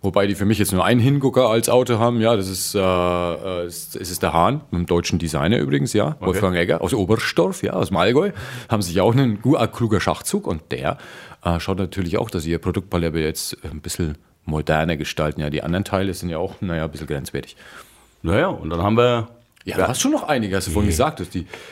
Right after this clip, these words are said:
Speaker 1: Fisker und, äh,
Speaker 2: Ja.
Speaker 1: Faraday Future, Lucid Motors, ja.
Speaker 2: Ja, Fisker,
Speaker 1: Hm.
Speaker 2: ich fand den Fisker damals total cool. Also
Speaker 1: Ja.
Speaker 2: eben mal abgesehen davon, das Konzept schon,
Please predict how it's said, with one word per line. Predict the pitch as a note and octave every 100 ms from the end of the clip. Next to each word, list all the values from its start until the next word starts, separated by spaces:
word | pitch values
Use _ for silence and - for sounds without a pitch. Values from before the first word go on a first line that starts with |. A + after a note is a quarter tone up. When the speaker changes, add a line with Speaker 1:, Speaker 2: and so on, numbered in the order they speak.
| -
Speaker 1:
Fisker | - D3 - - D#3 D3 A2
und, | G#2 G2 G2+
äh, | F2+
Speaker 2:
Ja. | F2+
Speaker 1:
Faraday | A2 A#2 A#2+
Future, | A#2+ C3+ D#3 D3 -
Lucid | A2 G#2+ - G2+
Motors, | G2+ G3 G3 G2 -
ja. | E2 - -
Speaker 2:
Ja, | - -
Fisker, | - - F3+ -
Speaker 1:
Hm. | F#2+
Speaker 2:
ich | F2+
fand | - -
den | F2
Fisker | F#2+ - F#2+
damals | E2+ F2+ F2
total | F#2+ - D#2 -
cool. | - - _ -
Also | A#2+ A#2+
Speaker 1:
Ja. | C#3
Speaker 2:
eben | -
mal | A#2+ B2+
abgesehen | C#3+ D3 C3+ B2
davon, | C#3 C#3+ - -
das | - -
Konzept | G#2+ - F3+ F3+
schon, | B2 G#2+